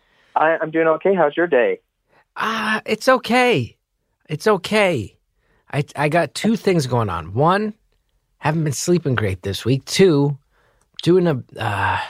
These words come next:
Speaker 2: I'm having a midlife crisis, clearly, so I'm doing a Brazilian Jiu-Jitsu tournament tomorrow, so I'm a little, uh,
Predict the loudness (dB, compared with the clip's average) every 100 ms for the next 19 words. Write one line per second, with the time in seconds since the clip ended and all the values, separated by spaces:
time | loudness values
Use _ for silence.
0 | -16 _ _ _ 0 2 4 4 2 0
1 | -4 -2 -2 -2 -2 -6 2 4 4 0
2 | -2 0 2 0 0 0 2 2 0 0
3 | -2 -2 -2 2 2 0 -2 0 0 0
4 | 0 2 4 4 4 2 0 -2